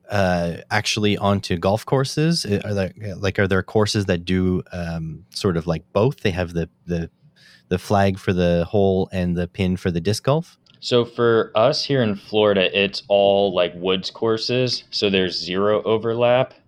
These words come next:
Speaker 2: When you watch, like, the professionals on, uh, on YouTube or whatnot, that's where they use a lot of real golf courses.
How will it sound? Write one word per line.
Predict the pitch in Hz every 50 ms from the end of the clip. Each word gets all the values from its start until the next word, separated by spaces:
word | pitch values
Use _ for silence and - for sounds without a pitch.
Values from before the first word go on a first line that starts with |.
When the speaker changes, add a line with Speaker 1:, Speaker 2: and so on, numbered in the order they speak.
| _
Speaker 2:
When | - 104 110 110
you | 107 104 104 98
watch, | 85 87 92 92 101 113 135 131 - -
like, | 104 104 107 104 101 - _
the | 98 98 95 95 -
professionals | - 92 87 - - - 90 90 - - - 104 107 104 104 104 104 98 -
on, | - 90 92 90 90 87 87 87
uh, | 85 85 85 82 80 -
on | 92 92 92 90
YouTube | 85 87 90 90 - - - 98 95 90
or | 95 92
whatnot, | 92 98 95 - - 95 98 98 92 - _ -
that's | 95 92 98 104 - -
where | - 110 101
they | 90 90 87
use | 90 90 90 90 87
a | 90 85
lot | 85 85 85 85 82
of | 82 82 80 - _
real | 85 82 85 87 87 90 90
golf | 92 98 92 98 101 98 -
courses. | - 107 104 104 104 - - 110 113 113 113 113 101